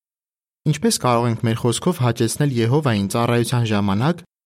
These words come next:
ժողովի հանդիպումներին և ուրիշների հետ զրույցներում։ Հոդվածից կիմանանք այս հարցերի պատասխանները։ Պարբերություն մեկ։ Հարց. Ո՞վ է մարդկանց խոսելու ունակություն տվել։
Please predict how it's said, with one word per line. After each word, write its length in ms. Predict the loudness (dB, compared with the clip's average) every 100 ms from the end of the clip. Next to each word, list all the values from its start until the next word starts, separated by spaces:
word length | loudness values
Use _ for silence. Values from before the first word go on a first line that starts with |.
| _ _ 0
ժողովի 360 | 4 4 4
հանդիպումներին 800 | 2 0 0 0 2 2 2 2 2
և 240 | 0 2
ուրիշների 420 | 2 0 0 0 2
հետ 180 | 2
զրույցներում։ 600 | 2 0 0 -2 -2 -2 -4 -12 _ _ _ _ _ _ _
Հոդվածից 480 | -2 0 0 0 -2
կիմանանք 480 | 0 2 4 2 0
այս 140 | -2
հարցերի 400 | -2 -4 -2 -4 -2
պատասխանները։ 800 | -2 -2 -4 -2 -2 -2 -2 -6 -12 _ _ _ _ _ _ _ _ _ _ _ _ _ _ _ _ _ _ _ _ -8
Պարբերություն 580 | -2 2 2 2 2 2
մեկ։ 240 | 2 -2 -14 _ _ _ _ _ _ -2
Հարց. 280 | -2 -2 -6 -12 _ _ _ _ _ _ _ _ _
Ո՞վ 140 | 0 2
է 60 | 2
մարդկանց 480 | 0 -2 0 0
խոսելու 400 | 2 0 2 2 2
ունակություն 580 | 2 0 -2 0 0
տվել։ 280 | -2 -4 -6